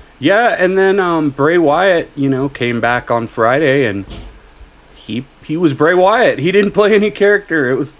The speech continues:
kinda trippy, actually. He was crying. He was crying in the ring.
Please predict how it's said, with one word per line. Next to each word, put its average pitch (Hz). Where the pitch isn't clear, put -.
kinda 180
trippy, 185
actually. 117
He 160
was 160
crying. 156
He 165
was 165
crying 202
in 139
the 110
ring. 92